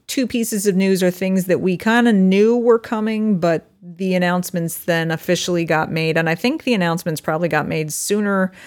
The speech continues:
than was expected because so much of it was leaking and speculation and all of those types of things. So the first, uh, the first thing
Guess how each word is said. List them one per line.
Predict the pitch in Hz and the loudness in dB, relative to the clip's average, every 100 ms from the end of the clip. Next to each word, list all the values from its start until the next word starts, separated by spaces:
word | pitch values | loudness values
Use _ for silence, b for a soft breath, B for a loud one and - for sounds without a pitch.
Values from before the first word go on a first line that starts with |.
| B B B - | B B B -12
than | 165 175 165 165 165 170 165 165 160 | -2 0 2 0 0 -2 -2 -4 0
was | 170 160 | 2 2
expected | 165 - - 170 - 185 165 | -2 -4 -4 -4 -2 -6 -2
because | 175 175 - 180 165 180 | -2 -4 -4 2 2 2
so | - 180 | -2 -2
much | 175 175 | -2 -2
of | 165 | -2
it | 170 | -2
was | 170 165 | -2 -4
leaking | 165 170 - 175 160 | -6 -6 -4 -4 -2
and | 165 | -4
speculation | - - 175 175 180 170 165 - 170 | -8 -6 -4 -2 -2 -2 -2 -4 -4
and | 165 160 | -4 -4
all | 160 | -4
of | 151 | -4
those | 160 165 | -4 -4
types | - 165 - | -4 -6 -6
of | 156 | -8
things. | - 156 | -8 -8
So | 175 | -6
the | 180 | -2
first, | 247 262 262 - 208 | 4 4 2 0 2
uh, | 196 180 - | 4 2 0
the | 180 | -4
first | - 240 262 - - | 0 2 0 -6 -20
thing | - 208 208 196 202 | -4 -2 0 0 -2